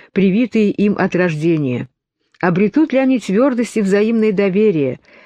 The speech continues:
такие, чтобы не рассеялись от малейшего дуновения ветра, как плевелы без веса? Добилась ли Беттина своей брошюрой желаемого воздействия на общественность?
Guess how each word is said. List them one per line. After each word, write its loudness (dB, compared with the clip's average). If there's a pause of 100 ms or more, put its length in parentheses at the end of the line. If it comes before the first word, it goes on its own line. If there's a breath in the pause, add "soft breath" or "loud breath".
такие, 0
чтобы 0
не 0
рассеялись -2
от -2
малейшего 0
дуновения 0
ветра, -2 (600 soft breath)
как -2
плевелы 0
без -2
веса? -2 (1200)
Добилась 2
ли 0
Беттина 0
своей 0
брошюрой 0
желаемого -2
воздействия -2
на 0
общественность? -6